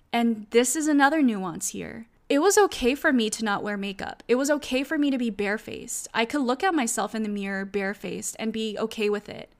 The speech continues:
But the key is, is that I didn't feel powerful or confident without that full face of makeup. And that's the key, right?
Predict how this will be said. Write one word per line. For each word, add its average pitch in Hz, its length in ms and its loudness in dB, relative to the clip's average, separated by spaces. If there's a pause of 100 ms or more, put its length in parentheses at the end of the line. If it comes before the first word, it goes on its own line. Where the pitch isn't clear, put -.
(440)
But 233 140 -2
the 254 80 -2
key 277 500 -2
is, 233 540 0 (320)
is 233 120 -2
that 233 200 2
I 233 140 4
didn't 285 200 0
feel 247 240 -2
powerful 226 640 -2
or 214 140 -2
confident 196 960 -8 (240)
without 214 380 0
that 180 160 -8
full 196 280 -8
face 190 320 -8
of - 140 -14
makeup. - 420 -12 (1400)
And 220 140 -2
that's 226 220 4
the 226 100 -2
key, 196 360 -10
right? 220 400 -2